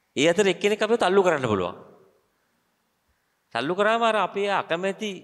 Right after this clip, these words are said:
දේට අපි එකපාරට එක්ස්පෝස් වෙලා සමහරලාට ඒක හුරු වීමකට ප්‍රතිකාරයක් පත්‍ර කරන්න පුළුවන් ඒක. අ, නමුත් අනිත් පැත්තෙන්, අ,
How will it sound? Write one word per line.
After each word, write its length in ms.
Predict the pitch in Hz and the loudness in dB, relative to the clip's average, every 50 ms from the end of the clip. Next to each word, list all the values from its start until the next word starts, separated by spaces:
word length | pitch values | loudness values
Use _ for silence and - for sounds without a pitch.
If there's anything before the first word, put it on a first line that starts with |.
| - _ _ | -18 _ _
දේට 400 | - 120 123 151 165 170 151 - 107 92 - - - - _ _ - | -10 -4 -2 0 0 0 -2 -4 -6 -10 -10 -14 -20 -20 _ _ -14
අපි 140 | 160 - 226 | -6 -2 -2
එකපාරට 500 | 196 - - 185 175 190 190 196 202 - 196 | -2 -2 -2 -6 -8 -10 -12 -12 -12 -14 -14
එක්ස්පෝස් 500 | 147 - - - - 139 123 113 - - | -16 -16 -18 -18 -16 -14 -14 -14 -12 -12
වෙලා 240 | 95 87 90 110 143 143 _ _ _ _ _ _ _ _ _ _ _ _ _ _ _ _ - | -10 -10 -10 -10 -12 -16 _ _ _ _ _ _ _ _ _ _ _ _ _ _ _ _ -12
සමහරලාට 680 | - - 131 127 160 190 185 190 202 208 208 214 214 | -8 -8 -6 -6 -4 -4 -4 -4 -2 -4 -4 -4 -4
ඒක 100 | 226 214 | -6 -8
හුරු 320 | 202 165 139 139 143 170 190 | -8 -10 -12 -10 -8 -8 -8
වීමකට 400 | 180 - - 226 208 - - - - - - - - _ | -8 -8 -8 -10 -10 -8 -6 -8 -8 -8 -10 -16 -18 _
ප්‍රතිකාරයක් 580 | - 127 - 170 - - - - 185 - - | -10 -8 -8 -8 -8 -8 -10 -10 -10 -12 -14
පත්‍ර 280 | - - - - - - | -18 -20 -20 -20 -20 -20
කරන්න 300 | - - 175 175 175 160 139 | -20 -20 -20 -14 -12 -12 -12
පුළුවන් 420 | 135 - 151 185 254 208 110 101 101 | -12 -12 -16 -12 -10 -10 -10 -10 -10
ඒක. 160 | 98 95 98 101 _ - - - - | -14 -14 -16 -18 _ -20 -20 -20 -14
අ, 120 | - - 107 - - - - - - - - - - _ _ _ _ _ _ _ _ - | -10 -8 -8 -8 -10 -12 -14 -16 -16 -16 -18 -20 -20 _ _ _ _ _ _ _ _ -4
නමුත් 180 | 139 190 - - | -4 -4 -4 -6
අනිත් 320 | - - 101 113 143 175 196 | -6 -6 -4 -4 -4 -6 -6
පැත්තෙන්, 460 | 196 262 262 - - - 269 277 320 330 302 285 - _ _ _ _ _ _ _ _ _ _ _ _ _ _ _ _ _ _ _ _ - - | -6 -6 -6 -8 -8 -12 -10 -10 -8 -10 -12 -14 -18 _ _ _ _ _ _ _ _ _ _ _ _ _ _ _ _ _ _ _ _ -18 -12
අ, 160 | - 101 | -8 -6